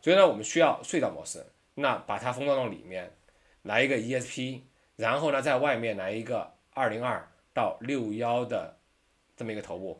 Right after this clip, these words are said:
感觉就在两个之间建了一个隧道，把十到幺七二流量封装到隧道里面，然后呢，哎，这是保护的啊，被保护的，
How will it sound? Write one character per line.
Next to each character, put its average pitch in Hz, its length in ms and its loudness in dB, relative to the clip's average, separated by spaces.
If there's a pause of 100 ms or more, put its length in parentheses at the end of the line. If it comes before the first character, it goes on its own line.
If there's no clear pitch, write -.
(160)
感 104 380 2
觉 110 160 -4
就 135 100 -4
在 131 120 0
两 92 180 -4
个 90 80 -10
之 - 100 -10
间 120 140 -4
建 120 140 -4
了 107 40 -6
一 107 60 -6
个 110 80 -6
隧 110 160 -6
道， 107 220 -4 (320)
把 107 260 4
十 - 260 0
到 139 120 8
幺 139 100 8
七 139 140 2
二 120 80 4
流 104 100 -2
量 113 180 0
封 156 240 0
装 160 200 4
到 143 100 6
隧 120 140 -2
道 113 120 0
里 101 60 -2
面， 85 320 -12 (260)
然 120 140 2
后 139 80 6
呢， 131 320 2
哎， - 140 -6
这 113 120 -12
是 107 60 -10
保 90 220 -4
护 120 180 -6
的 104 80 0
啊， 92 140 -2
被 117 120 -2
保 80 200 -6
护 117 200 -6
的， 87 160 -8